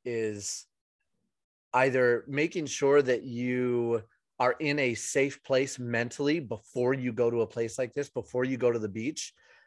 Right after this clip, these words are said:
um, making sure that you've done your daily goals or that, that you've done something to where you can look at the world through Christ-like eyes, that you can look at the world through reverent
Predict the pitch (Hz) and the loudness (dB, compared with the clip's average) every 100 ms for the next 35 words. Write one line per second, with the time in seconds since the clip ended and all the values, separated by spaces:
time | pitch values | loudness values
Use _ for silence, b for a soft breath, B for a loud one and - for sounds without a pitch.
0 | b - 117 110 113 127 135 131 - 123 | b -4 -2 -2 -2 0 0 -2 -4 -4
1 | 113 120 110 95 123 127 123 120 123 117 | -4 -4 -8 0 2 2 0 0 0 0
2 | 110 117 117 113 107 120 113 107 107 104 | 0 2 2 2 -2 -2 0 2 2 0
3 | 101 b b b b 127 120 - 123 139 | -4 b b b b 2 2 2 -2 0
4 | 131 160 175 - 139 131 151 160 196 - | 2 2 2 0 -2 -2 -2 -4 -6 -8
5 | - 127 120 117 110 113 135 139 127 113 | -4 2 4 4 2 0 0 0 -2 2
6 | 120 123 110 104 104 110 131 - 107 - | 2 0 -6 -2 2 6 6 4 -6 -4
7 | 104 104 - 101 95 85 90 - - _ | -4 -4 -6 -8 -10 -16 -16 -16 -16 _
8 | _ - 107 113 123 120 117 117 110 107 | _ -10 -6 -4 -4 0 0 -2 -4 0
9 | 107 101 107 98 95 104 107 107 104 104 | 0 0 -6 -6 0 2 2 0 -6 -6